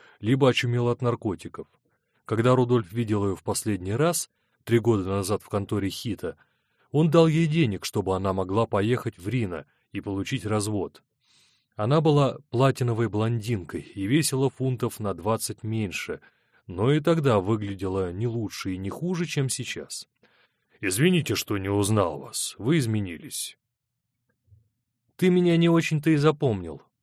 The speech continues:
Она не скрывала своего злорадства. «Познакомься с моим мужем, мистером Крейлором».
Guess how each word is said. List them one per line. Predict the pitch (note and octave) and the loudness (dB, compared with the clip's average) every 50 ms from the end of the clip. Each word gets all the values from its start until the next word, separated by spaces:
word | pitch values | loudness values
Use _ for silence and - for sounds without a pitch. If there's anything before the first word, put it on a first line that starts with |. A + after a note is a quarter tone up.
| _ _ _ _ | _ _ _ _
Она | - F#2 G2 G2+ A2 A2 | -4 -2 0 0 0 0
не | A2 G2+ | 0 -2
скрывала | - - - G#2+ G#2 G2+ G2+ G2 F#2+ | -4 -4 -4 -4 0 0 0 0 0
своего | - - G#2 F#2+ F#2 F#2+ F2+ | -2 -2 -4 -2 -2 -4 -4
злорадства. | E2 F#2+ G2 F#2+ F2+ E2+ E2 - - - D#2 - _ _ _ _ _ - | -2 -2 -2 0 0 -2 -4 -6 -8 -10 -12 -14 _ _ _ _ _ -2
«Познакомься | - E3+ E3+ G3+ A3+ A3+ - A3+ G3 D3 - - G#2+ | 0 2 4 6 4 4 6 6 6 6 4 0 -2
с | - - | -2 0
моим | A2+ A2 G#2+ G#2+ A2+ | 2 2 2 2 2
мужем, | A2+ A2 G2 E2 - E2+ C#2+ _ - _ _ - | 0 0 -2 -4 -6 -10 -12 _ -20 _ _ -4
мистером | D#3 F3+ F3 D#3+ - E3+ D#3 D#3 D#3 D3 D3 | 0 0 0 2 4 6 6 6 6 4 2
Крейлором». | - D3 D#3 D3+ C3+ A2 F#2+ F2+ E2+ E2 D#2+ - - | 2 4 4 6 4 4 2 0 -2 -4 -6 -8 -10